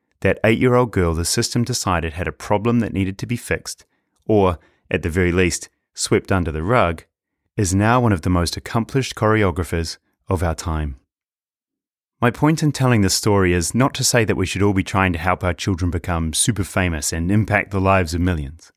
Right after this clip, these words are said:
Maybe your child will. Maybe they won't. It doesn't matter.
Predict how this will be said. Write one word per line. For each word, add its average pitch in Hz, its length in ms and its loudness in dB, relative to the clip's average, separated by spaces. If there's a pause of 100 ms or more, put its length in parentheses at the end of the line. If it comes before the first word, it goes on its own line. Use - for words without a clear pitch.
(500)
Maybe 95 240 2
your 98 140 4
child 101 300 2
will. 120 280 0 (640)
Maybe 107 240 2
they 107 100 4
won't. 110 300 0 (420)
It 87 100 -10
doesn't 98 280 2
matter. 85 380 -4